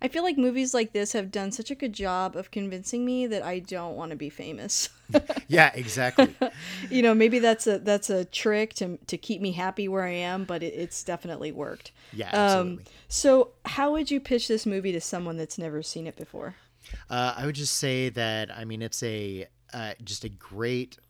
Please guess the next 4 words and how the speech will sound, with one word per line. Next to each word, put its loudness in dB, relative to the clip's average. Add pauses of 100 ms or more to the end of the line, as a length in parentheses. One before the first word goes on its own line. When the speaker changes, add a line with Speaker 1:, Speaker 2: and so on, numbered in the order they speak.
(120)
Speaker 2:
well-written, -8 (580)
enacted, -6
you -12
know, -14